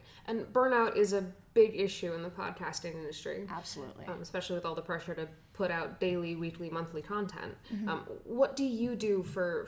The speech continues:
Speaker 1: for self-care to make sure that you aren't, uh, overstretching yourself?
Speaker 2: <laughs> So, I'm bad at it,
Speaker 1: <laughs>
Speaker 2: is how it works. Um, <laughs> I'm not good at it, and it's,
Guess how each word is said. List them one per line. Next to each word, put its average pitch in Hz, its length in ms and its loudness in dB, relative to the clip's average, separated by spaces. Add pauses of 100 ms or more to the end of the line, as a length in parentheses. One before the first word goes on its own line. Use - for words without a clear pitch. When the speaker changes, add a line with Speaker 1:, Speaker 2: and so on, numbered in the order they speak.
Speaker 1:
for 185 120 -4
self-care - 880 -6 (120)
to - 120 -6
make 185 140 0
sure 196 140 -4
that 170 120 -4
you 165 120 -4
aren't, 165 320 -2 (680)
uh, 185 260 4
overstretching 180 720 0
yourself? - 560 -6 (100)
Speaker 2:
<laughs> - 20 2 (1700)
So, 269 280 6 (880)
I'm 208 120 0
bad 202 340 12 (200)
at - 60 -6 (100)
it, 240 380 4 (260)
Speaker 1:
<laughs> - 0 -
Speaker 2:
is 247 160 4
how 208 280 12
it 185 80 0
works. 539 400 12 (680)
Um, 202 640 12 (960)
<laughs> 294 460 6 (540)
I'm 208 140 2
not 226 340 6
good 220 180 4
at 175 200 6
it, 170 200 0
and 190 160 2
it's, - 420 -4